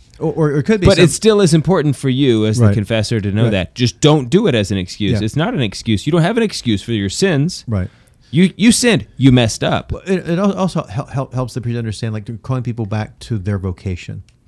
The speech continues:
Speaker 2: Mm-hmm.
Speaker 1: Yeah,
Speaker 2: Right.
Speaker 1: to their vocation as, as, as of marriage, parenthood,
Speaker 2: Yeah.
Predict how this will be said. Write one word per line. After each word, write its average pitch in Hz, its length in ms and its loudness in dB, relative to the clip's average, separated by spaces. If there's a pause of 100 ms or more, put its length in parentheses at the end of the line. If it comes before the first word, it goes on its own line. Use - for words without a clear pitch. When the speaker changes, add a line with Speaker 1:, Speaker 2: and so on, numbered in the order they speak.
(360)
Speaker 2:
Mm-hmm. 92 240 2 (180)
Speaker 1:
Yeah, 120 140 0
Speaker 2:
Right. 95 80 0
Speaker 1:
to 117 80 2
their 117 100 2
vocation 117 540 -2
as, 107 220 -6
as, 107 240 -6
as 107 300 -6 (220)
of 101 140 -6
marriage, 104 540 -2
parenthood, 104 340 -4
Speaker 2:
Yeah. 92 240 0